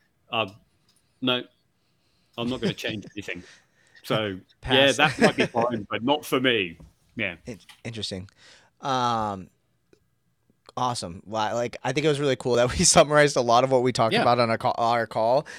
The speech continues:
Speaker 2: um, originally. But yeah, Brant, what, you got anything else?
Speaker 3: No, no. I, uh, you know, one of the things that, that, that brought me a little joy in the conversation is just this idea of moving away from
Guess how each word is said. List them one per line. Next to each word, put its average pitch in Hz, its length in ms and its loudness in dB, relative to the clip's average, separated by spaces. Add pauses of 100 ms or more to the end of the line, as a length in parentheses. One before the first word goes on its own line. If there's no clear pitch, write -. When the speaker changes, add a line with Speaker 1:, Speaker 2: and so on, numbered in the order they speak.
(180)
Speaker 2:
um, 98 400 -2
originally. 113 440 -4
But 110 180 0
yeah, 127 160 4
Brant, 127 400 0
what, 110 240 -2
you 113 160 -6
got 120 220 2
anything 123 320 -2
else? 147 400 -6 (380)
Speaker 3:
No, 170 440 2
no. 156 240 2
I, 143 360 2
uh, 127 160 2
you 131 160 0
know, 120 120 0
one 123 160 2
of 165 80 4
the 139 80 0
things 135 460 0
that, 104 260 -4
that, 95 240 -8
that 95 260 -12
brought 113 180 0
me 113 120 0
a 104 80 0
little 95 200 -8
joy 90 460 -8
in 90 80 -10
the 87 80 -10
conversation 87 760 -12
is 85 120 -16
just - 220 -12
this - 180 -12
idea 90 440 -12
of 85 80 -14
moving 90 340 -12
away 85 380 -14
from 85 440 -12